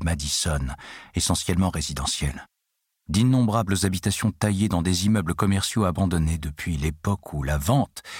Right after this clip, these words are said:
exigeait de ses employés qu'ils soient présents physiquement en un lieu central.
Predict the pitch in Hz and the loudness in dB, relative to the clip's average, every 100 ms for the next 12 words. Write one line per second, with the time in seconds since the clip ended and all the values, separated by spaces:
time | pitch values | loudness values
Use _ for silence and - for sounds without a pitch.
0 | - 87 85 90 98 110 92 - 95 85 | -4 -2 2 2 4 2 0 0 0 0
1 | 92 87 101 - 85 - 98 - 107 101 | 0 2 0 0 -4 -2 -2 0 0 2
2 | 92 - 123 107 - 127 131 113 101 90 | 2 0 0 0 0 0 2 2 4 2
3 | 80 82 - 62 - - - | 0 -2 -4 -6 -8 -10 -12